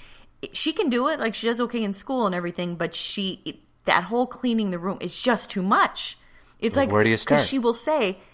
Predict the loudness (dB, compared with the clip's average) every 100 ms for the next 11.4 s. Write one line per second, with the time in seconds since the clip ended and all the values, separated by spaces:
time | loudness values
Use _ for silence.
0 | _ _ _ _ 0 2 2 0 0 0
1 | 0 2 2 2 2 2 0 0 -2 -2
2 | -2 -4 -2 -2 -2 -2 -2 -4 -18 -20
3 | -8 -4 -2 -4 -4 -6 -2 -2 0 -2
4 | -4 -2 -2 -2 -4 -4 -8 -18 -14 -10
5 | -10 -12 -10 -6 -6 -8 -10 -14 -8 0
6 | 2 4 4 2 2 -2 -2 -2 -2 0
7 | 0 2 2 2 0 -2 -6 -6 -4 -6
8 | -6 -4 -4 -4 -4 -6 -6 -8 -8 -6
9 | -2 0 0 -2 -2 -2 -2 -2 0 -2
10 | -2 -4 -2 -2 -2 -4 -2 -2 -2 -4
11 | -4 -6 -12